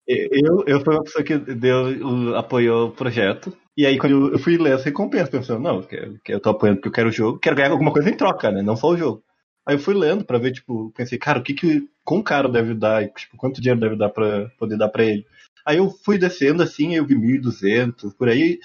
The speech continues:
e eu vi que não parou. Aí eu desci mais um pouco, tinha cinco mil conto lá,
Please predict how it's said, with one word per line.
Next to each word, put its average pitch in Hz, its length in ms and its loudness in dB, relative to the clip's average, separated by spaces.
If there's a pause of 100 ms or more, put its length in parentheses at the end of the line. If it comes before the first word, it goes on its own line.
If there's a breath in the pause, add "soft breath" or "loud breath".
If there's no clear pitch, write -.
(140 loud breath)
e 196 40 2
eu 190 40 4
vi 240 100 2
que 277 120 0
não 180 120 4
parou. 120 360 2
Aí 170 80 2
eu 190 40 2
desci 196 220 0
mais 190 140 2
um 190 40 -8
pouco, 202 140 -4
tinha - 160 -6
cinco 285 400 0
mil 208 180 4
conto 180 520 2
lá, 165 260 2